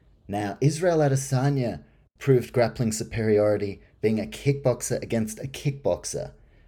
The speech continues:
So now there's a lot of talk, Robert Whittaker, Khamzat Chimaev, and some of these guys who are grapplers within the middleweight division. But this co-main event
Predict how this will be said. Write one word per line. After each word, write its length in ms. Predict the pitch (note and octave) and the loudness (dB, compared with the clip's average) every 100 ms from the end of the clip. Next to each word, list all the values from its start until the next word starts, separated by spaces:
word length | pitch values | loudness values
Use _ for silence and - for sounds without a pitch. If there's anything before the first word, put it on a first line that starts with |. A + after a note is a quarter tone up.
| - | -20
So 220 | - C#3 D3 | -2 2 4
now 520 | C#3+ D#3 F3 E3 D3 - _ _ | 6 4 2 0 -6 -14 _ _
there's 160 | C#3+ D#3 | 0 2
a 60 | D#3 | 2
lot 180 | F#3 | 2
of 80 | E3 | -2
talk, 320 | - D#3 D3 C3+ | 0 0 0 -2
Robert 320 | G#2+ D3 C3 | 0 2 2
Whittaker, 480 | A2+ B2+ - G2+ - _ _ _ | 2 2 0 -4 -4 _ _ _
Khamzat 400 | - D3+ C#3+ C3+ | 0 2 2 0
Chimaev, 560 | - C3 B2+ B2 G#2 - - _ | 0 -2 0 -2 -4 -6 -14 _
and 120 | G2+ | -12
some 200 | G#2 D#3 | -4 -2
of 60 | E3 | 0
these 200 | F3+ C#3+ | 0 0
guys 360 | D3 D3+ C#3+ - | 2 2 2 2
who 120 | B2 | 0
are 60 | |
grapplers 720 | A2 - A#2+ C3+ - C#3+ C#3+ - - _ | 0 0 0 0 0 0 0 -8 -20 _
within 360 | G#2+ G#2 A#2 A2+ | -6 0 2 2
the 60 | |
middleweight 480 | G#2 G#2 G2+ G2 F2+ | 2 2 2 2 0
division. 560 | F2+ D2+ F2+ D#2 B1+ - - _ _ _ - | -4 -2 -2 -4 -8 -12 -20 _ _ _ -12
But 160 | - | -4
this 280 | - F3 - | 2 2 2
co-main 500 | - - E3 E3+ D#3 | -2 -2 0 2 2
event 440 | C3+ B2+ C3 - | 2 4 2 2